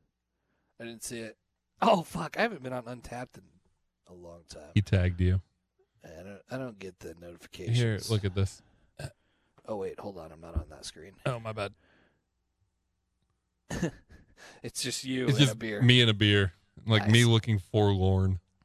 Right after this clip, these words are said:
Speaker 1: Nice. Somebody tweeted at me just now, "Tune into C B S Sports Network, World's Strongest Man from nineteen seventy-eight.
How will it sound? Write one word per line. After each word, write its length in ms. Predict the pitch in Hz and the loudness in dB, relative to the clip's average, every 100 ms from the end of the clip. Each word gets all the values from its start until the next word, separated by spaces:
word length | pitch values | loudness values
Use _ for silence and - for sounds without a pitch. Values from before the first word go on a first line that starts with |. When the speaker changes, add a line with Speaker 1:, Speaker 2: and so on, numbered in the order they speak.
| _ _ - | _ _ -20
Speaker 1:
Nice. 320 | - - - - _ _ _ _ _ _ _ _ - - - _ _ _ _ _ - _ _ _ _ _ _ | -18 -14 -16 -16 _ _ _ _ _ _ _ _ -20 -20 -20 _ _ _ _ _ -20 _ _ _ _ _ _
Somebody 340 | - - 208 208 | -6 0 4 4
tweeted 300 | - 180 175 | 6 8 10
at 160 | 170 | 8
me 160 | 160 160 | 4 -2
just 240 | 143 143 | -2 -2
now, 480 | 147 147 143 143 135 - _ - | 2 6 6 4 2 -6 _ -8
"Tune 220 | - 180 | -4 0
into 200 | 185 170 | 0 0
C 220 | - 165 | 0 -2
B 140 | 165 165 | 2 2
S 140 | 156 | 2
Sports 400 | - 160 160 - | 0 0 0 0
Network, 480 | 139 135 135 127 - | -6 -4 -4 -6 -6
World's 420 | 123 131 165 151 | -4 2 2 2
Strongest 640 | - - 156 151 147 - | -6 2 4 4 0 -8
Man 380 | 131 139 147 147 | -6 -4 -2 -4
from 280 | - 117 113 | -8 -10 -4
nineteen 420 | 120 131 - 131 | -4 -4 -8 -8
seventy-eight. 720 | - 139 123 123 127 123 113 | -2 -2 -2 -2 0 0 -4